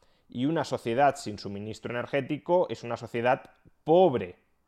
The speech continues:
Y la pobreza, claro, tampoco nos gusta.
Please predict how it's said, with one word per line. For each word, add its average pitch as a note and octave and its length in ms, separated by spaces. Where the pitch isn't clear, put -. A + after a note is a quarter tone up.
Y A2+ 80
la F2 160
pobreza, F#2 380
claro, G2 320
tampoco F2 480
nos D#2+ 160
gusta. - 360